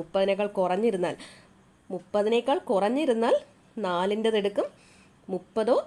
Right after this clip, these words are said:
അതിൽ കൂടുതലോ ആണെങ്കിൽ എന്തെടുക്കും? ആറിൻ്റെ എടുക്കും. നമുക്ക്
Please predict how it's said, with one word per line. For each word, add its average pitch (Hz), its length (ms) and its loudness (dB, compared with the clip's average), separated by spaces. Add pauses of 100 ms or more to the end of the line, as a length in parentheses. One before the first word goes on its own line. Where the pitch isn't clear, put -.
അതിൽ 202 160 -2 (100)
കൂടുതലോ 247 400 2 (140)
ആണെങ്കിൽ 196 340 2 (460)
എന്തെടുക്കും? 180 400 0 (600)
ആറിൻ്റെ 165 400 -2
എടുക്കും. 135 280 -10 (4000)
നമുക്ക് 226 200 -2